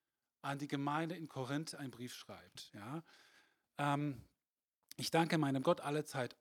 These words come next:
euretwegen für die Gnade Gottes, die euch in Christus Jesus gegeben ist, dass ihr in allem reich gemacht worden seid, in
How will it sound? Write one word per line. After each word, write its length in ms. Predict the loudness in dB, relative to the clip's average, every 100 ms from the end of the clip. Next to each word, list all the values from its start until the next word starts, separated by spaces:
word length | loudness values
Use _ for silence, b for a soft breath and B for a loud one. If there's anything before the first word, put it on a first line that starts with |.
| -2
euretwegen 720 | 2 2 0 0 2 4 2
für 140 | -2
die 80 | -2
Gnade 340 | 2 2 2 2
Gottes, 440 | 2 2 -2 -6
die 140 | -10 -8
euch 520 | -2 2 2 2 -4 -10 _ _ -4
in 120 | -2
Christus 440 | -2 -4 -4 -2
Jesus 320 | -2 -2 -4
gegeben 420 | -6 -4 2 2 2
ist, 380 | 0 -2 -4 b b b
dass 300 | 0 0 -2
ihr 400 | 0 6 8 6
in 160 | 2 -4
allem 440 | 0 2 2 2
reich 500 | 2 2 2 0 -8 _ _ _
gemacht 480 | 0 2 2 -2 0
worden 240 | 2 0
seid, 420 | -2 -2 -2 -6 -6
in 240 | -2 -2